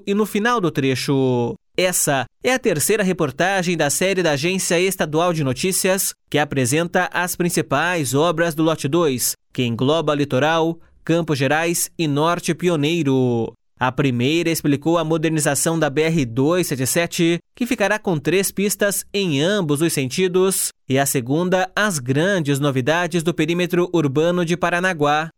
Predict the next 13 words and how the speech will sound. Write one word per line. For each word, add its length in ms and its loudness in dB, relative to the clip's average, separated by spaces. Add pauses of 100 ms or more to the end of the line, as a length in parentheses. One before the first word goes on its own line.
(140)
As 220 -2
próximas 680 0
vão 100 0
detalhar 460 0
as 140 0
obras 340 0
na 100 0
ligação 540 0
Ponta 400 -2
Grossa, 520 0
Sengés, 760 -2 (180)
Jaguariaíva, 760 0
Jacarezinho 840 0